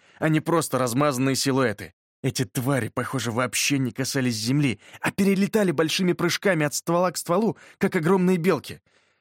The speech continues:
Там, где Беска со Славой огибали завалы веток или густые заросли, их преследователи просто перелетали преграду по воздуху.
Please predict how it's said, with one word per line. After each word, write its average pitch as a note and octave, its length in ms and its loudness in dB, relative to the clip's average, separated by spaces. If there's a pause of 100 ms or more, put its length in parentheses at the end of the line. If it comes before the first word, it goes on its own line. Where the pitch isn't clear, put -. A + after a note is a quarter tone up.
Там, C#3+ 200 2
где G#2+ 160 -4
Беска C3 340 -2
со C3 140 -4
Славой C3+ 360 0
огибали B2+ 540 0
завалы B2 400 0
веток C3+ 320 -2
или B2+ 100 0
густые B2+ 380 -2
заросли, C3 520 -2 (300)
их A#3 220 -2
преследователи F3 640 0
просто E3+ 400 -4
перелетали D#3+ 580 2
преграду C3+ 480 0
по A#2 140 -2
воздуху. G#2 520 -6